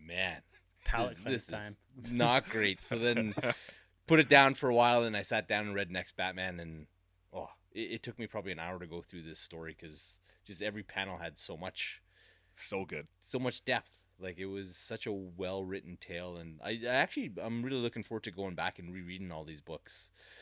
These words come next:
Speaker 1: Um,
Speaker 2: Yeah.
Speaker 1: as
Speaker 2: So does
Speaker 1: clean
Speaker 2: it end
Speaker 1: arcs.
Speaker 2: next week? Is, is week eight next,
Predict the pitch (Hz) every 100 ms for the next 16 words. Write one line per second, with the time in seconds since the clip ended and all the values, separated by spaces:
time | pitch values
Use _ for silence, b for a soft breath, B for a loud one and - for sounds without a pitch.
0 | B B - 87 80 76 127 123 - -
1 | - - 156 156 160 156 190 190 160 -
2 | 113 117 233 123 113 - 127 110 113 143
3 | - 117 123 113 113 - - -